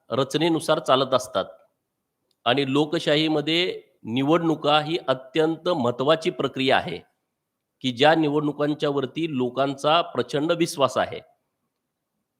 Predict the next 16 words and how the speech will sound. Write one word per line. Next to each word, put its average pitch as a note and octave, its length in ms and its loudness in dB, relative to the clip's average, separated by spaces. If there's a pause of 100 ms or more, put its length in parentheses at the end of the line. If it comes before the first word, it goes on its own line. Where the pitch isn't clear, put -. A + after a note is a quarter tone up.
(680)
आता C3+ 420 2
विधानसभेची E3 840 2
निवडणूक D#3+ 500 2
झाल्याच्या D3+ 520 0
नंतर D3+ 560 2 (800)
जे D3+ 240 2
रिझल्ट D3 520 0
महाराष्ट्रामध्ये D3 800 2
आले C3 460 4 (840)
आणि C#3 220 4
त्या D#3+ 460 4
रिझल्टनी D3+ 760 -2
व्यथित C3 400 0 (100)
होऊन D3+ 400 2 (960)
आता C3 320 2
नेमकं E3+ 760 0